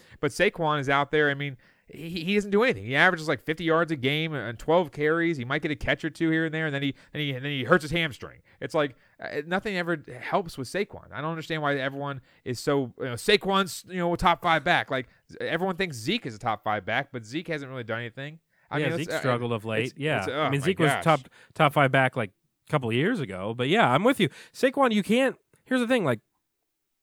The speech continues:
Speaker 2: you can't give him credit for stats that he doesn't have because he was injured. So, like, all right, he was injured, so he missed time and wasn't able to,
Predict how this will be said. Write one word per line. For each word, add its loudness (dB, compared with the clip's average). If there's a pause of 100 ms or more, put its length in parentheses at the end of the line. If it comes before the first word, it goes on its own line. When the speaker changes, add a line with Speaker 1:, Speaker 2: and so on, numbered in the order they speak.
(320)
Speaker 2:
you -6
can't -4 (840)
give 6
him 2
credit 4 (480)
for -4
stats 0
that -2
he -6
doesn't 2
have 0 (420)
because 4
he 4
was 0
injured. 0
So, 4
like, 2 (340)
all 4
right, 6 (160)
he 0
was 2
injured, 2
so 0
he 2
missed -2
time -2
and -2
wasn't -2
able -2
to, -4